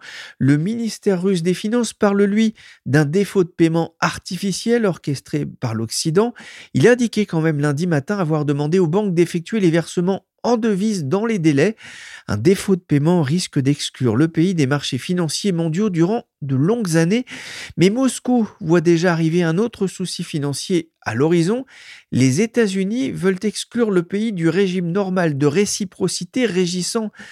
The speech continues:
euh, le commerce mondial. Qu'est-ce que ça implique ?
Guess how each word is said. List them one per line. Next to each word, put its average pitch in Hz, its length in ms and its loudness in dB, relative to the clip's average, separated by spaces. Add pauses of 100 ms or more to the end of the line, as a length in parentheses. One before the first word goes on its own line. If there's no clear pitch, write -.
(200)
euh, 139 100 2
le 151 200 2
commerce 233 500 -2
mondial. 190 420 0
Qu'est-ce - 300 -4
que - 160 0
ça 185 220 -2
implique ? - 520 -4